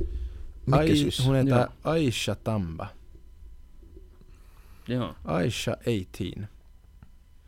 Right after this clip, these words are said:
Speaker 2: Eh, Liverpool forward in an Islamic arranged marriage ceremony in Keur Massar near Dakar, Senegal.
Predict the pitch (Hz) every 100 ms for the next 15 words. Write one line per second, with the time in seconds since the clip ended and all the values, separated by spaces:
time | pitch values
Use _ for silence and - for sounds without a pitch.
0 | - - - 104 107 107 - 123 143 127
1 | 127 120 104 123 113 107 104 101 98 -
2 | 113 101 98 - 107 - 113 107 - -
3 | 107 104 104 - - 95 92 92 95 98
4 | - - 156 - 101 95 92 92 95 107
5 | 98 - 101 95 92 87 95 92 - 98
6 | 95 120 104 101 104 98 107 107 98 -
7 | 110 110 110 -